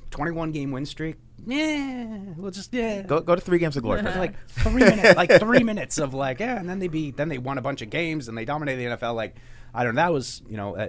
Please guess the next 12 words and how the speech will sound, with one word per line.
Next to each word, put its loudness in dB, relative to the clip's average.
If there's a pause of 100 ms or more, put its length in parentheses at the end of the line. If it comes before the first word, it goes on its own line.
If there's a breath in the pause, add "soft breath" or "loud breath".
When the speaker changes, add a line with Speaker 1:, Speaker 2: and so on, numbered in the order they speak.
(120)
Speaker 1:
disappointing -6
to -8
me. -4
There'll -8
be -6
other -4
things -10
that, -10
that -10
people -10
will -12
be -6